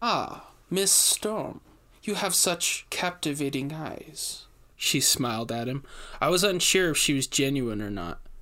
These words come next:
"Why, thank you." The annoyance on Boswell's face came back to stay for a time. "Yes, Lee, thank you. Now, Mister Blake, I have something."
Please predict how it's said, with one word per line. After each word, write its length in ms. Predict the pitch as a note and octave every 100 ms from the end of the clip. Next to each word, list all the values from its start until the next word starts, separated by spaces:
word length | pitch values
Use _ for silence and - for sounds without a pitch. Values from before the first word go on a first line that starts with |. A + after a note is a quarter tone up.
| - - -
"Why, 160 | B3
thank 380 | B3+ E4 F4+ -
you." 220 | G#2+ E2+ - - - - -
The 160 | E3+
annoyance 480 | F#3 G#3 A#3+ G#3+ -
on 240 | D3 C#3+
Boswell's 560 | C3 B2 C3+ - B2 -
face 300 | - C#3 C3+
came 280 | - B2+ B2
back 280 | B2+ B2+ -
to 100 | A2
stay 300 | - B2+ C3+
for 200 | - G2+
a 120 | G2+
time. 340 | - G2+ A2 - _ -
"Yes, 640 | - F#3+ G3 A2+ - - - -
Lee, 380 | F#3 G3 D3
thank 500 | C#3 - G#3+ A3 G#3+
you. 240 | C#3 D2 - - - _ -
Now, 180 | F#3 F#3+
Mister 340 | G3+ F#3+ E3+
Blake, 340 | - F3+ F3
I 100 | E3+
have 380 | F3+ - F3+ F3
something." 680 | - - C#3+ C#3 G#2+ G#2+ C#3+